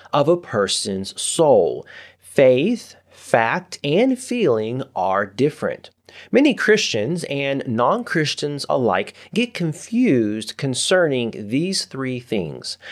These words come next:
Let's look at all three things and how they relate to the salvation of the soul. First, today, we have faith. What is faith? Faith is confidence in something or someone.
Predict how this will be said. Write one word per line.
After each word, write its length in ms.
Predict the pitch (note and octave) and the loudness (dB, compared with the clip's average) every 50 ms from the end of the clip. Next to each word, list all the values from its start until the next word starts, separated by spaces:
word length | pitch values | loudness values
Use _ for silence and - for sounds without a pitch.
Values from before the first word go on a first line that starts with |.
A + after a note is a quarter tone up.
| - - - _ | -18 -18 -4 _
Let's 260 | G#3+ C4 C#4 - - | 2 2 4 2 2
look 180 | A3+ G#3+ G#3 G3 | 2 4 4 4
at 160 | F#3 F3 - | 2 0 2
all 340 | - C#3 D3 E3 A3 C4+ C#4 | 2 4 6 6 6 4 2
three 380 | C4+ - - F3+ F#3 F#3+ G3+ G3+ | -2 -4 -6 -4 -2 -2 -2 -4
things 580 | G3 - - A#2+ G#2 G2 G2 G2 G2+ G2+ - - | -2 0 0 2 2 0 -2 -4 -4 -6 -4 -2
and 120 | C#3 B2+ | -2 -2
how 360 | A#2 - - E3 F3 G#3 B3 | -2 -2 0 0 2 2 2
they 320 | A#3 F#3 F3+ F3 F3+ F3+ E3 | 2 2 0 0 0 0 0
relate 840 | D3 D#3 D3+ D3 C3+ C3+ D#3+ G3+ G#3+ D3+ A2 G#2 F#2+ - - - - | 0 0 0 0 -2 0 0 0 0 0 0 -2 -6 -8 -12 -16 -14
to 240 | - - - F3+ G3+ | -8 -4 -2 -2 -2
the 140 | G3+ A#3 A#3 | -2 -2 -4
salvation 1040 | - - - - C#3 B2 D3 D#3 C3+ A2 A2+ G#2+ A2 G#2+ - - A#2+ A2 G#2+ G#2 - _ | -4 -2 0 0 2 2 2 2 2 2 2 0 0 -2 -4 -6 -6 -6 -8 -8 -6 _
of 300 | G2+ G2+ G2 F#2 F#2 - | -4 -4 -4 -4 -8 -10
the 100 | - F2+ | -10 -6
soul. 540 | - - - B2+ A2+ G2 D#2+ A#1 G#1 - - - - - - - _ | -6 -2 2 4 4 4 4 2 -2 -6 -12 -16 -18 -18 -20 -20 _
First, 340 | - C4+ C#4+ C#4 - - - | 4 6 6 6 6 2 0
today, 380 | D3 A#2+ F#2+ F2 G#2+ C#3+ - - - - _ | 2 2 2 2 0 -4 -6 -10 -18 -18 _
we 140 | - C#3 D3 | -2 -2 0
have 480 | B2 - - F#2+ F2+ F2 F2+ G2 - - | 0 -2 -4 -2 -2 -2 -4 -6 -6 -14
faith. 600 | - - - - F#3+ F3 B2 - - - - - _ _ _ _ | -20 -6 0 2 4 4 4 2 0 -8 -16 -20 _ _ _ _
What 260 | - A#3 D4 C#4+ - - | 4 4 4 4 2 0
is 400 | D3+ C3 A2 G#2 G#2 G#2 - - | 0 2 2 2 2 0 -4 -8
faith? 600 | - _ _ _ C3 A2+ F#2+ D#2+ - - - - _ _ - _ - - _ | -10 _ _ _ 2 4 4 0 -4 -12 -20 -20 _ _ -20 _ -20 -20 _
Faith 400 | - - C4+ D#4 D#4+ D4 C#4+ - | 4 4 6 6 6 2 -2 0
is 240 | F3 F3 D#3 - - | 0 0 0 0 -4
confidence 880 | - - - - - F#3 F3+ F3+ - C#3 B2 A#2 A2+ A2+ A2 - - - | -8 -12 -10 -4 -2 -2 -2 0 -2 0 0 0 0 -2 -4 -8 -8 -6
in 240 | C#3+ D3 C#3+ C3+ C3 | -6 -4 -4 -4 -6
something 760 | - - - - F3 F3 G#3 A#3 A#3 - B3 A#3 A#3 A3+ G3+ - - | -6 -6 0 2 2 2 2 0 -4 -6 -4 -4 -2 -4 -4 -2 0
or 420 | C#3+ C3 B2+ A#2 B2 B2 - - - | 2 4 6 6 4 4 2 -2 -4
someone. 800 | - - - - G3 E3+ D#3 B2+ A2 G2 F2 D2+ B1 B1+ - | -6 -4 -2 0 0 0 2 0 0 -2 -2 -4 -6 -10 -14